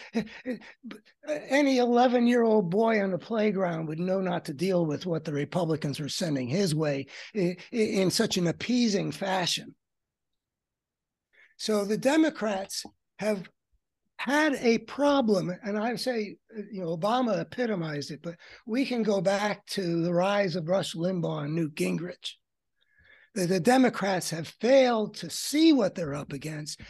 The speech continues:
and failed to confront it appropriately. So in two thousand eleven, the Republicans pulled this same extortion st-, stunt. And, and, and I was a,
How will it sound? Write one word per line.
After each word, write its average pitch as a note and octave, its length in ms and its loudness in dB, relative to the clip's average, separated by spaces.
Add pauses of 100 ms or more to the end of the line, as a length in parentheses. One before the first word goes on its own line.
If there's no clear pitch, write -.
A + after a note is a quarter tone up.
(120)
and F3+ 180 -6
failed G#3 400 -2
to F3+ 80 -6
confront F3+ 520 -4
it D3+ 140 -4
appropriately. D3 800 -10 (280)
So A3 200 4
in G#3 120 4
two C4+ 180 6
thousand A#3 480 4
eleven, F3+ 760 2 (480)
the G#3 80 -4
Republicans G#3 720 2
pulled A3 320 0
this G3 220 -4
same F#3+ 300 0
extortion G#3 640 0
st-, - 160 -10 (320)
stunt. - 500 -6 (340)
And, F3+ 480 -6
and, G3 200 -10 (260)
and F#3+ 380 -6
I A3+ 220 4
was G#3+ 240 6
a, F3+ 80 -4